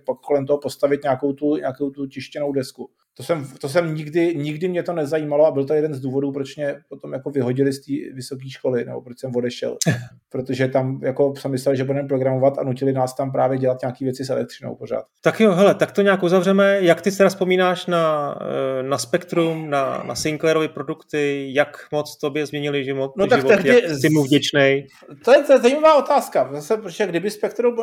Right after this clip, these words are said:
Speaker 1: nebylo, jestli bych jako prostě podobným způsobem teda
Speaker 2: No.
Speaker 1: najel do nějakého toho Commodore šedesát čtyři zřejmě, který jako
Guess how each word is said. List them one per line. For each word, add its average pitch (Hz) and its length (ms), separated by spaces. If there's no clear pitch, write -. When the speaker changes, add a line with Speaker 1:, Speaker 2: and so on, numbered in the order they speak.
Speaker 1:
nebylo, 180 360
jestli 202 300
bych 202 180
jako 196 200
prostě - 300
podobným 185 360
způsobem 185 480
teda 185 160
Speaker 2:
No. 170 100
Speaker 1:
najel 175 200
do 180 60
nějakého 180 300
toho 185 140
Commodore 165 320
šedesát 175 380
čtyři 151 340
zřejmě, 143 540
který 151 300
jako 151 320